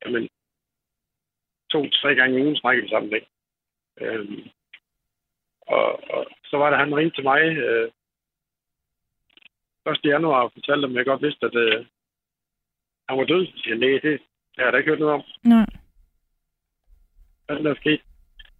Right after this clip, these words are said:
Speaker 1: Altså, det, så kommer det bare for tæt på.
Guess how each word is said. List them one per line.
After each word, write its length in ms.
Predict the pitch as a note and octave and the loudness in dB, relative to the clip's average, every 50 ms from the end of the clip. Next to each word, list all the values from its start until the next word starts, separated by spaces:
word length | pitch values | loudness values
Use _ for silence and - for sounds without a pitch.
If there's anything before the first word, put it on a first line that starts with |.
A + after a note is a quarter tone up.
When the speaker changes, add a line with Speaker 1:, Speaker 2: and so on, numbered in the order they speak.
| - - _ _ _ _ _ - _ _ _ _ - - _ _ _ _ _ _ _ _ _ _ _ _ _ _ _ _ _ _ - | -18 -18 _ _ _ _ _ -20 _ _ _ _ -20 -20 _ _ _ _ _ _ _ _ _ _ _ _ _ _ _ _ _ _ -12
Speaker 1:
Altså, 320 | C#3 C#3 B2 - B2+ A#2 - _ _ _ _ _ _ _ _ _ | -12 -10 -6 -4 -4 -4 -4 _ _ _ _ _ _ _ _ _
det, 440 | - D#3 D#3 D3 C#3+ C3+ C3 B2+ - _ _ _ _ _ _ _ _ _ _ _ _ _ - | 0 2 4 4 4 2 0 -2 -20 _ _ _ _ _ _ _ _ _ _ _ _ _ -14
så 100 | - - | -6 0
kommer 180 | F3 F3 F3+ E3 | 0 2 2 4
det 60 | D#3 | 2
bare 120 | F3+ F3+ | 2 0
for 60 | G#3+ | 0
tæt 160 | - - F#3+ - | 0 -2 -2 -2
på. 120 | - G#3+ | -2 -4